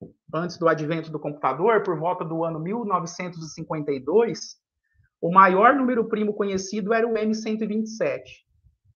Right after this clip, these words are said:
Então, hoje, qual que é o maior número primo co-, é, conhecido? É aquele que, que eu já mostrei pra vocês. Então, o que que representa aquela sequência de números ali? Oito, dois, cinco, oito, nove, nove, três, três.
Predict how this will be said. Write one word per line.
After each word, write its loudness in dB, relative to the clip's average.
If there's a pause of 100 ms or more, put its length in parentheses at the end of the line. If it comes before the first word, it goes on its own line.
(280)
Então, -2 (560)
hoje, 10
qual 0
que 0
é 4
o 0
maior 0
número -6
primo -6
co-, -8
é, -4
conhecido? -4
É 0
aquele -2
que, -4
que -4
eu 2
já 4
mostrei -2
pra -2
vocês. 0 (380)
Então, 2
o -2
que -6
que -2
representa 2
aquela 0
sequência -6
de -6
números -4
ali? 0
Oito, 0
dois, -2
cinco, -6
oito, -2
nove, -2
nove, -2
três, -4
três. -4